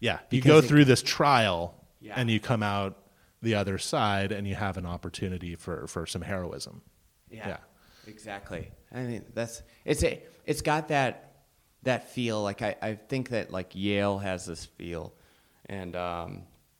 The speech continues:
Speaker 2: it's, it's like, it's an adventure in a
Speaker 1: Yeah.
Speaker 2: way.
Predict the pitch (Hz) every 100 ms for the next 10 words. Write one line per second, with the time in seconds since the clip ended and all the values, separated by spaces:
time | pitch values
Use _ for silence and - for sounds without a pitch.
0 | _ _ _ _ _ _ _ _ 117 113
1 | 104 - 107 - - 107 104 - - -
2 | _ _ _ _ - 110 123 117 101 85
3 | 90 92 - - - - _ 90 90 82
4 | 78 73